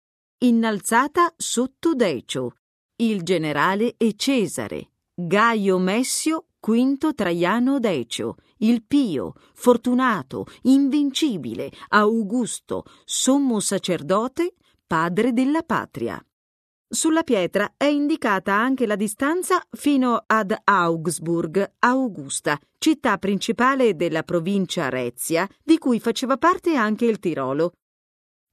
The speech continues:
Centododici miglia, scritto in cifre romane.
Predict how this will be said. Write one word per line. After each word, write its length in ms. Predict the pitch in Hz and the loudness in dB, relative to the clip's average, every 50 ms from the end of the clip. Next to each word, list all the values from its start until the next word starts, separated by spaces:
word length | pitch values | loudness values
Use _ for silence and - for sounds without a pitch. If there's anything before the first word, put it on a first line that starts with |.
| _ _ | _ _
Centododici 960 | _ - 269 269 269 240 226 - 214 180 190 233 240 208 190 196 - - - 170 | _ -2 0 2 2 0 0 0 0 2 2 0 0 0 -2 -4 -4 -4 -4 -4
miglia, 480 | 170 175 202 220 240 247 294 330 - _ _ _ | -2 -2 -2 -2 -2 -4 -4 -6 -6 _ _ _
scritto 600 | - - - - - 170 175 170 - - 294 330 | -12 -12 -8 -6 -4 -4 -4 -4 -4 -2 -2 0
in 140 | 359 330 | 0 -2
cifre 460 | 294 - - 185 185 180 - 269 302 311 | -4 -4 -6 -6 -6 -4 -2 -2 -2 0
romane. 580 | 311 320 262 180 78 87 - - - - - | 0 0 0 -2 -2 -6 -10 -12 -12 -14 -14